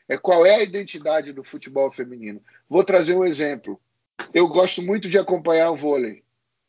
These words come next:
tá? Desde criança, até porque joguei na escola, et cetera, apesar da pouca altura. Mas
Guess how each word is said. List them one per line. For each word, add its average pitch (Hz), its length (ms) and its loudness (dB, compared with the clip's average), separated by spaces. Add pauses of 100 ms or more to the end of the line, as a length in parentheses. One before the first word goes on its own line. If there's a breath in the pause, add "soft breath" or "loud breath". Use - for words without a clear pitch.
(100)
tá? 107 320 -10 (760)
Desde 143 300 -2
criança, 143 560 -4
até 139 160 -4
porque 135 340 -4
joguei 127 300 0
na 123 100 -4
escola, 127 480 2
et 120 80 -6
cetera, 98 420 -6
apesar 113 340 -6
da 120 100 0
pouca - 260 -10
altura. 107 460 -4 (640)
Mas 131 500 2